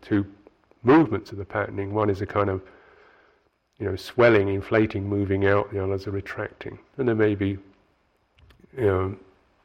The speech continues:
mood swings with that, along with that. But when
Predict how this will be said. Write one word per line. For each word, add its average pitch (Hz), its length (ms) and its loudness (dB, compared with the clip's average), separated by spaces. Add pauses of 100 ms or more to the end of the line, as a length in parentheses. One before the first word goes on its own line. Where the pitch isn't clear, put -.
(420)
mood 107 360 4
swings 98 440 0
with 92 160 -2
that, 90 240 -2 (920)
along 104 220 -4
with 98 140 -2
that. 95 200 -6 (1000)
But 123 140 2
when 113 320 6